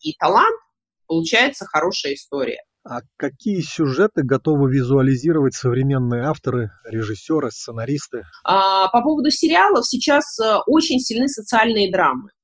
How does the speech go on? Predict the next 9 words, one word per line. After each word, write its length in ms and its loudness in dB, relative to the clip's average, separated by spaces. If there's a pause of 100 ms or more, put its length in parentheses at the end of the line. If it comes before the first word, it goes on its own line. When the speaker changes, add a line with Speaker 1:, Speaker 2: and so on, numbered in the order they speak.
(160)
Speaker 1:
То 80 2
есть, 340 -2
э, 320 -2
социальные 560 0
драмы, 380 2
когда 220 0
человек, 560 2 (100)
э, 200 -6 (120)
на 560 2